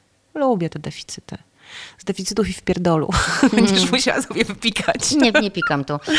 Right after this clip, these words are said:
Speaker 2: Deficyty, wo-, tu masz nawet taki felieton, tak? Czy
Speaker 1: Mam.
Speaker 2: em, em, ja tutaj mam takie zdanie podkreślone.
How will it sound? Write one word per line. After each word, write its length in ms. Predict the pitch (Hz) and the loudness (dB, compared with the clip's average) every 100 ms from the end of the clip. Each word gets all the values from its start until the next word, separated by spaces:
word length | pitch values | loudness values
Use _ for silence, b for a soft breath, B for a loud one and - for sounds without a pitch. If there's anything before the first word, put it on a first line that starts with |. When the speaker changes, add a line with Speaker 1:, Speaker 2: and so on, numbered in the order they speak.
| B B B B | B B B B
Speaker 2:
Deficyty, 880 | 190 208 202 220 240 233 233 220 220 | -2 -2 -2 -2 -2 -2 2 2 2
wo-, 240 | - 214 - | 2 -2 0
tu 80 | |
masz 160 | 226 214 | 0 0
nawet 220 | 214 214 | 0 -2
taki 240 | - - - | -4 -8 -4
felieton, 520 | 233 233 208 175 160 | 0 2 2 0 0
tak? 360 | 180 185 - - - | 0 -2 -4 -16 -4
Czy 120 | - | 2
Speaker 1:
Mam. 200 | 151 156 | 4 2
Speaker 2:
em, 480 | 175 170 170 170 170 170 B B - - | 2 0 0 0 -2 -8 B B -20 -16
em, 200 | 78 123 - - | -10 -10 -10 -8
ja 120 | 175 | -6
tutaj 300 | 175 - 185 | -6 -2 -2
mam 460 | 175 175 175 170 165 - - _ _ | 0 0 0 -2 -4 -10 -20 _ _
takie 220 | 170 165 | -4 -2
zdanie 260 | 170 175 170 | 0 2 2
podkreślone. 580 | - - 165 175 170 | 0 -4 -2 2 4